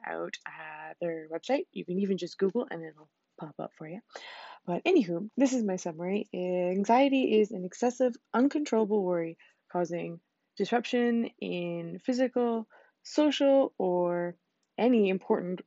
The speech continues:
areas of life, persisting for six months or more. Uh, the mental and physical ailments associated with anxiety occur independently from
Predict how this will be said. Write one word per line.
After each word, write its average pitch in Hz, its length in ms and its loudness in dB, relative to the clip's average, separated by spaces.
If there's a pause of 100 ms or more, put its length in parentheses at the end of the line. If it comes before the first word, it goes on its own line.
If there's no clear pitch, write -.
areas 175 320 -2
of 156 80 -10
life, - 340 -8 (640)
persisting 254 520 4
for 196 240 0
six - 340 -8
months 165 260 -14
or 160 40 -14
more. 165 300 -12 (1120)
Uh, 180 260 4
the 175 140 -2
mental 254 420 4
and 190 300 0
physical 294 420 2
ailments 233 440 2
associated 240 640 0
with 262 140 0
anxiety 262 720 0
occur 202 340 0
independently 247 880 0 (120)
from 185 420 -4